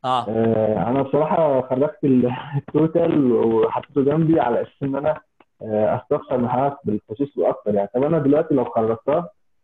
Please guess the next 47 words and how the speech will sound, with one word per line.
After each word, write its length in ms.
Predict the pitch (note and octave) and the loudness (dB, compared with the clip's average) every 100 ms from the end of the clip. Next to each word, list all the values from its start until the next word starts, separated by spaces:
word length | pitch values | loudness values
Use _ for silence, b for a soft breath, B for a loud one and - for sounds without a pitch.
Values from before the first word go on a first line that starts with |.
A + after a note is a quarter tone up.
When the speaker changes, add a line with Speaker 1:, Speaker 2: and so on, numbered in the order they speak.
| - | -10
Speaker 2:
آه، 240 | A2 G#2+ | -4 -2
بعد 200 | G#2+ A2+ A#2 | 0 -2 -2
ان 80 | A#2 | -2
شاء 140 | B2+ | 0
الله 120 | C3 | 0
لما 140 | C3+ B2 | 0 -2
حضرتك 280 | A#2+ C3 - | -2 -2 -2
تخلص 240 | C3 C3+ A#2 | -4 -2 0
اللايف، 400 | A2+ C3 D3+ A#2 | 2 2 0 -2
وهبدا 340 | A#2 C3 B2+ | -2 0 0
ان 120 | A#2 | 2
انا 140 | B2+ B2+ | 0 0
اعمل 360 | A2 B2+ C3 | 0 0 0
على، 420 | G#2+ A#2 A#2 G#2 - _ _ _ G2+ | 0 0 0 0 -4 _ _ _ -12
آه، 200 | G2+ G2+ | -8 -4
اوبجكت 400 | A#2+ B2+ B2+ - - | -4 -2 -2 -4 -2
كده 180 | C3 | 0
و-، 420 | B2+ G#2+ G2+ - B2 | 2 2 0 0 -2
وابدا 300 | B2+ G#2 G2+ | 0 -2 0
ان 100 | A#2 | 0
انا 100 | B2 | 0
اخرج 380 | B2+ C3 G#2+ | 0 0 -2
الترينجل 640 | G#2+ G2+ - G#2+ B2 C3 A2+ | -4 -8 -10 -4 0 0 2
دي، 120 | C#3 | 2
وعايز 460 | B2+ A#2 A2 D3 C3 | 2 2 2 0 0
ادخلها 340 | A#2 - C#3 | -2 0 0
على 100 | B2+ | 0
الفلاشه 400 | - B2+ D#3+ D3 | 0 0 0 2
وابدا 380 | B2 C3 C3 B2 | 2 2 0 0
اسحبها 320 | - C3 C3 | 0 -4 -2
على 160 | A2+ G2+ | -2 -2
التوتال. 340 | - G#2+ D#2+ - _ _ - | -2 -4 -4 -8 _ _ -6
Speaker 1:
نوع، 260 | D#3 F#3+ | 0 2
Speaker 2:
الفكرة 160 | D#3+ E3+ | 2 2
Speaker 1:
نوع 80 | D3 | 2
جهازك 340 | C3+ D#3 F3 | 4 2 2
Speaker 2:
دلوقتي 160 | C#3 - | -2 -2
Speaker 1:
ايه؟ 160 | D#3 B2 - | -4 -6 -6
Speaker 2:
أنا 240 | B2 C#3+ C3 | -6 -6 -8
<laughs> 100 | - | -8
Speaker 1:
نوع 120 | D#3 | -6
Speaker 2:
أنا 80 | E3 | -4
Speaker 1:
جهازك 300 | C#3+ A#2+ A#2 | -2 -2 2
Speaker 2:
جهازي 140 | B2+ C3+ | 2 4
Speaker 1:
ايه؟ 180 | D3 | 2
Speaker 2:
بي 200 | B2+ - | 2 0
اس، 80 | - | -2